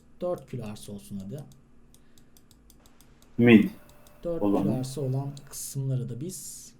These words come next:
Speaker 1: mid yani orta bölge diyoruz. Middle'dan geliyor. Dört kilohertz'ten yirmi kilohertz'e olan frekans bandına da biz high yani yüksek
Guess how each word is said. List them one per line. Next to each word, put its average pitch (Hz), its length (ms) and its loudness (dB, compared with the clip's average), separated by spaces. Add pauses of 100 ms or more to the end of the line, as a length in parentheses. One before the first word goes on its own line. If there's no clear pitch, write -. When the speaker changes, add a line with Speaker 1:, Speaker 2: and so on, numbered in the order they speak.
(140)
Speaker 1:
mid 156 480 -8 (520)
yani 127 260 -8
orta 135 460 -6
bölge 101 400 -10 (180)
diyoruz. 101 600 -16
Middle'dan 113 760 -8
geliyor. 131 320 -12 (1800)
Dört 202 280 0
kilohertz'ten 156 640 -4
yirmi 170 300 -6
kilohertz'e 143 520 -6
olan 143 300 -4 (600)
frekans 143 640 -6
bandına 110 440 -8
da 147 120 -6
biz - 400 -10 (500)
high 131 260 -6
yani 139 300 -8
yüksek - 760 -10